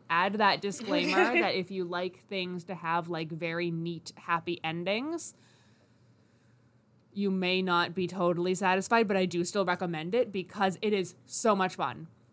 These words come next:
Speaker 1: So the main character ends up being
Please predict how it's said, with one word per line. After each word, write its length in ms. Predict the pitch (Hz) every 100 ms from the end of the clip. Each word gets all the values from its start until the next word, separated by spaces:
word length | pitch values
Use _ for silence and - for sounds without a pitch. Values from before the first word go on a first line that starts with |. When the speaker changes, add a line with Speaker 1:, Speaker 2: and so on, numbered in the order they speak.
| _
Speaker 1:
So 240 | - 233
the 120 | 208
main 320 | 214 220 233 247
character 800 | 233 208 208 208 220 202 185 175 - _
ends 380 | 214 214 226 214 -
up 280 | 202 208 - 185
being 720 | 208 202 202 190 185 180 175